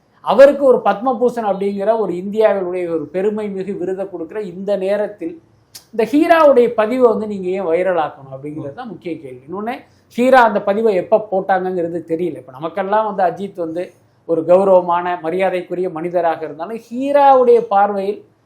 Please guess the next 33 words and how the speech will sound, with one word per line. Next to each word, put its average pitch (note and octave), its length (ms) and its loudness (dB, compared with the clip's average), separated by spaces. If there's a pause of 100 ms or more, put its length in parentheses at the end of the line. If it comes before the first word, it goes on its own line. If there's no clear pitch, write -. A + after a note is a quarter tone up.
(220)
அஜித் G3 320 0
எப்படி G3 360 -2
இருப்பாருங்கிறது F3 520 -2
நமக்கு E3 340 -8
தெரியாது. D3+ 440 -6
ஏன்னா E3 80 -6
அவங்களுடைய E3+ 520 -2
அந்த C#3+ 300 -6
காதல் F3 380 0
வாழ்க்கையில் E3+ 580 -4 (480)
அஜித்தினுடைய F#3+ 480 -4
இன்னொரு G#3+ 420 0
முகத்தை F#3+ 380 -2
அவங்க D#3+ 280 -4
பார்த்திருப்பாங்க. D#3+ 440 -6
அந்த G#3+ 380 -4
கோபத்தில் A3+ 520 -2
அவங்க G#3+ 200 -2
அந்த E3+ 120 -10
பதிவை F3+ 340 -6 (100)
போட்டிருக்கலாம். E3+ 500 -6 (300)
அது F3+ 200 -4
கூட A3+ 180 2
ஒரு G3+ 140 2
வகை G3 380 -2
நியாயம்னு G3+ 360 0
கூட G3 160 -2
எடுத்துக்கலாம். C#3+ 340 -8
ஆனா E3+ 260 -6
அதையே A3 520 4
இந்த A#3+ 220 0
நேரத்துல B3 360 -2
நீங்க F3 400 -10